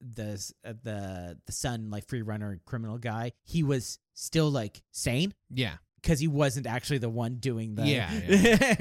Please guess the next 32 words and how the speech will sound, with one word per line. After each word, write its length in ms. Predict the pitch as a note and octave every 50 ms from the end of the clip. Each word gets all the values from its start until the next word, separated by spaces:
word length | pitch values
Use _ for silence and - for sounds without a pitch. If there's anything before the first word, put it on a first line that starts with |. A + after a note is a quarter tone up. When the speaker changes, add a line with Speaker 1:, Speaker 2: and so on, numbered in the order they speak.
| A3 -
Speaker 2:
Yeah, 240 | F#2 D#2+ D2+ E2+
d-, 160 | F2 - G#2+ G#2
what 180 | G#2 G#2 F#2+
seems 320 | - - A2 G#2+ G#2 F#2 G#2
like 180 | F#2+ F#2 -
a 40 | F#2+
logical 520 | F#2 F2+ F2 F2+ E2+ F2+ F#2 - E2+ F2
inconsistency, 880 | E2+ F2 F2 - F2 - - F2+ F2 - - - - F2+ - F#2 F2 E2
it's 120 | D#2+ - D#2+
actually 280 | F#2 F2+ - - F2+
still 160 | - - F2+ F2
consistent. 520 | - E2+ E2 - F2 E2 - - E2 D#2
It's 60 | D3 D3
Speaker 1:
Yeah. 140 | C#3 B2 G#2+ E2+
Speaker 2:
just 500 | D#2+ D#2 - - - - - - _ _ _ _ -
Speaker 1:
Yeah, 140 | - C#3+ C3+
so 320 | - - D3+ C#3+ B2+ A#2+
it's 180 | B2 B2+ - -
like, 200 | D3+ C#3 B2+ -
yeah, 120 | E3 C#3
we 180 | C3 C3+ C#3+ D3+
s-, 120 | C#3+ D3
we 140 | D3+ D#3 D3+
see 180 | - - F#3 D#3+
that, 160 | B2+ C3+ B2
like, 160 | A#2+ A#2+ -
the 60 | C#3+ C#3
more 180 | C#3+ C#3+ C#3+
you 140 | C3 A#2 A#2
use 260 | A#2 A#2+ B2+ B2+ A#2+
the 80 | - G#2+
stamp 320 | - - C#3 B2 A#2 G#2+